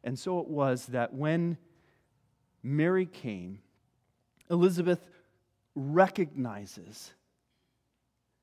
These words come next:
and says, "And blessed is the one, how blessed are you who believe that there would be a fulfillment of what was spoken to her from the Lord."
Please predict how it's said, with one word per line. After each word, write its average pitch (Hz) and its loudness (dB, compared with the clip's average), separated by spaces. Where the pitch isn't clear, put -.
and 139 -6
says, 156 0
"And 147 -2
blessed 170 -2
is 151 -6
the 147 -8
one, 160 -6
how 180 -4
blessed 160 -6
are 143 -6
you 117 -8
who 139 -6
believe 123 -8
that 131 -4
there 143 0
would 139 -2
be 127 -6
a 127 -4
fulfillment 123 -4
of 110 -10
what 120 -6
was 107 -12
spoken 135 -6
to 107 -12
her 90 -16
from 110 -12
the 98 -14
Lord." 92 -18